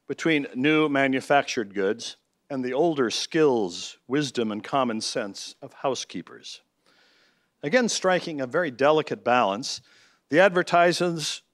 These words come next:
for example, simultaneously educated women into using more biscuits while ridiculing baking at home.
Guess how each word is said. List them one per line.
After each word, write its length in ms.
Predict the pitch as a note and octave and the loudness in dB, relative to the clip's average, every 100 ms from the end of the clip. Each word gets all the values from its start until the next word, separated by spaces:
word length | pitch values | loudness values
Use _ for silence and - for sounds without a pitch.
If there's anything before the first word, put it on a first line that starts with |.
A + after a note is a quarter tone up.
| _ _ _ _ | _ _ _ _
for 160 | - D#3 | -2 0
example, 440 | C#3 D3+ C#3+ D3+ | 2 2 0 0
simultaneously 1300 | C3+ - F3 F#3+ F3+ - - G3+ F#3+ F3 - E3+ D#3 | -2 2 2 2 -2 -6 -4 -2 -2 -4 -6 -6 -6
educated 640 | E3 F3 E3 - F3 D#3+ D3 | -4 -4 -4 -2 -2 -2 -2
women 420 | E3 D#3+ D#3 C3+ - | 0 0 -2 -6 -10
into 240 | E3+ - | -8 -4
using 420 | B2+ A3+ G#3+ F3 | 0 0 2 2
more 180 | D3 C#3+ | 4 4
biscuits 680 | A2 G#3+ - C#3+ E3 - - _ _ - - - - - - _ _ | 4 0 0 -6 -6 -6 -8 _ _ -20 -20 -20 -20 -20 -20 _ _
while 260 | C#3 E3 D#3+ | 4 6 8
ridiculing 840 | F#3 F#3+ - G3 E3+ D#3+ D#3 C3 C#3 | 6 6 4 4 4 2 -2 -6 -4
baking 420 | B2 G#2+ F#2 F2 | -2 -2 -4 -4
at 120 | E2+ | -6
home. 420 | - G2 C2 - | -2 -4 -4 -14